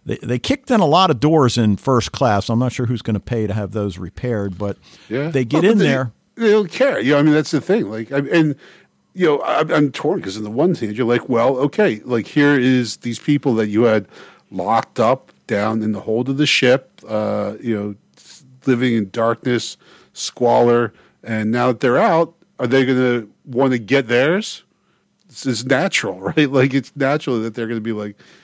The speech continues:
Speaker 2: "All right, yeah, we're gonna show these rich effers, like, who's in charge now,"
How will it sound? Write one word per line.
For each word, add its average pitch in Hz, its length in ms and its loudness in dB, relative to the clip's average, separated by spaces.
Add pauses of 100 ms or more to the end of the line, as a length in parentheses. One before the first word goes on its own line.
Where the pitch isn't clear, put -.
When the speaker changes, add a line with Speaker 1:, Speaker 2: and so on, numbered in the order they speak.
(200)
Speaker 2:
"All 151 140 2
right, 131 360 4
yeah, 127 180 0
we're 135 140 -2
gonna 135 160 2
show 156 320 4
these 104 300 -2
rich 110 420 -2
effers, 120 640 -2
like, 107 320 -8
who's 117 240 -8
in 110 120 -6
charge 156 420 -6
now," 98 140 -16